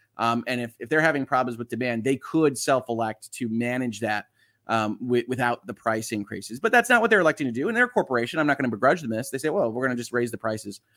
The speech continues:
until we're not able to keep the parks populated. So we're just gonna take you right up to the edge." And if this sounds a little bit like other stories I've given where I talked about things like employee pay, for instance, where, you know, working at a firm,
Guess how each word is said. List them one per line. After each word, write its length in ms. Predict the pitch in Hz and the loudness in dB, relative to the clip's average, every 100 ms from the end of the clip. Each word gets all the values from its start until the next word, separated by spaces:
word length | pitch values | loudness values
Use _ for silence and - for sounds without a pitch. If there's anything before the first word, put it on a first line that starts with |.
| _ _ - | _ _ -8
until 680 | 123 117 - 147 131 123 120 _ _ _ | -4 -4 2 4 4 2 -6 _ _ _
we're 300 | 127 120 110 _ _ - | -2 0 0 _ _ 0
not 320 | 120 117 - _ - | 2 2 -2 _ -4
able 280 | 127 113 113 | -2 -2 -6
to 160 | - | -8
keep 320 | 101 - 117 - | -8 -6 -6 -8
the 80 | |
parks 400 | - - 123 - | -6 -2 -2 -4
populated. 640 | - - 208 175 113 98 92 _ _ | -4 4 4 6 2 0 -6 _ _
So 80 | 143 | 0
we're 60 | 143 | 2
just 100 | 180 | 2
gonna 120 | 165 | 2
take 220 | 165 160 | 2 0
you 80 | 170 | 0
right 220 | 135 131 | 2 0
up 100 | 131 | -2
to 60 | - | -4
the 100 | 143 | 0
edge." 320 | 165 - - | 0 -2 -10
And 240 | - 135 - _ _ - | -6 -6 -8 _ _ -4
if 120 | 160 | 2
this 120 | 262 | 4
sounds 280 | 262 233 196 | 8 8 8
a 20 | |
little 160 | 180 214 | 6 6
bit 140 | 185 | 6
like 160 | 151 151 | 4 4
other 160 | 156 | 2
stories 340 | 139 160 196 156 | 2 2 4 2
I've 140 | 120 | 2
given 200 | 127 127 | 0 -2
where 120 | 123 | -2
I 40 | 120 | -2
talked 280 | 127 123 | 0 -2
about 260 | 123 120 117 | 0 -2 -2
things 260 | 123 123 117 | -6 -4 -4
like 180 | 113 _ | -6 _
employee 500 | 143 156 - 170 185 | -4 -2 2 2 2
pay, 240 | 131 131 117 | 0 2 0
for 160 | - | 0
instance, 420 | 113 110 113 101 - | -4 -4 -6 -6 -2
where, 180 | 113 | -2
you 340 | 110 _ _ - | -4 _ _ -4
know, 100 | 120 | -2
working 300 | 127 120 127 | 0 -2 -2
at 60 | 127 | -4
a 40 | |
firm, 460 | - 170 156 120 | 0 2 4 2